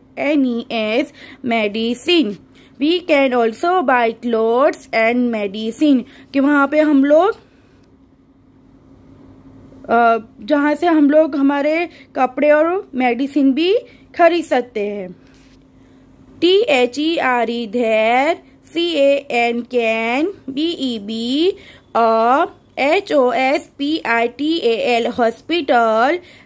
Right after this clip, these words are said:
आई एन ई, अ, एन ई आई जी एच बी ओ यू आर एच डबल ओ डी, neighborhood। There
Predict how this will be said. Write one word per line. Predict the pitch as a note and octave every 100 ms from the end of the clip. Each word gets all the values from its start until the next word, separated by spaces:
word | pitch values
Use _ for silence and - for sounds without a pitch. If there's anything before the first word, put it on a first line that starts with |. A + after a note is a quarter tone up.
| -
आई | C4+ D#4 F4+
एन | D#4 B3+ B3+
ई, | A#3+ A#3+ B3+ D4 F#4 - _
अ, | A#3 A3+ A3+ A3+ C4 F#4 - _ -
एन | C4 D4 G4+ F4
ई | C#4
आई | B3+ A3+ A3 B3+
जी | C4 C4+ E4+
एच | F4+ B3 A#3 A#3
बी | A#3 C4+ D#4 -
ओ | A#3+ A#3 A3
यू | A3 A#3 D4+ F4 -
आर | - G#3+ G#3+ A3
एच | A#3+ C4+ C#4+
डबल | C4+ A3+ G#3+ A#3
ओ | G#3+ G#3+
डी, | G#3+ C4+ A3 - - -
neighborhood। | A3+ A#3 A3+ A#3 A#3 C4 E4 B3+ - - - - A3+
There | C#4+ E4+ G#4